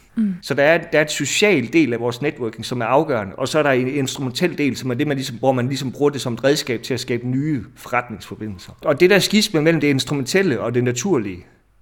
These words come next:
Speaker 2: i networking, har jeg også altid syntes var ekstremt spændende. Så det har været sådan, det har været de der drivkræfter, øh, til at kigge på det. Og så selvfølgelig også, fordi forskning har vist, at, at netværk er, er afgørende,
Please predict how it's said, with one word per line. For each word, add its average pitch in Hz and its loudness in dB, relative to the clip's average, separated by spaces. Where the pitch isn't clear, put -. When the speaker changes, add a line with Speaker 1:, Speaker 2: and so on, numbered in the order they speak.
Speaker 2:
i 135 -4
networking, 120 -2
har 120 -2
jeg 117 0
også 135 0
altid 117 -8
syntes 131 -10
var 107 -8
ekstremt 110 -8
spændende. 107 -12
Så 147 -4
det 180 6
har 175 4
været 156 2
sådan, 156 2
det 190 4
har 175 2
været 147 2
de 180 -2
der 170 4
drivkræfter, 131 0
øh, 117 -2
til - -4
at 139 -4
kigge - -8
på 131 -2
det. 120 -2
Og 131 0
så 170 4
selvfølgelig 185 4
også, 180 4
fordi 175 4
forskning 160 0
har 123 0
vist, 147 -2
at, 113 -8
at - -12
netværk 135 2
er, 113 2
er 120 2
afgørende, 113 0